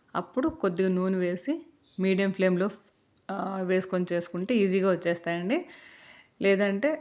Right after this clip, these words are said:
పెన్నంకి అతుక్కుపోతుందన్నమాట. వేడి తక్కువగా ఉన్నప్పుడు వేసుకుంటే, అది ఇనుప పెన్నంలో అయితేనే. మామూలు నాన్ స్టిక్ దాంట్లో అయితే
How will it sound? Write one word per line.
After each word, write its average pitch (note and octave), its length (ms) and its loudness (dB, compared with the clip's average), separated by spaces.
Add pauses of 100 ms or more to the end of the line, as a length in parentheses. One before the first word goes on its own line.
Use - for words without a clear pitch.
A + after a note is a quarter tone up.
(520)
పెన్నంకి G3+ 540 2 (160)
అతుక్కుపోతుందన్నమాట. F3+ 1040 0 (460)
వేడి F#3 280 2
తక్కువగా F#3 320 0 (100)
ఉన్నప్పుడు F3 340 -4
వేసుకుంటే, E3+ 440 -4 (840)
అది F#3+ 120 0 (100)
ఇనుప F#3+ 260 2
పెన్నంలో F#3 360 2
అయితేనే. E3+ 280 -2 (520)
మామూలు A3 240 2
నాన్ G#3 200 4
స్టిక్ G3+ 280 0
దాంట్లో F#3+ 240 2
అయితే F3+ 180 0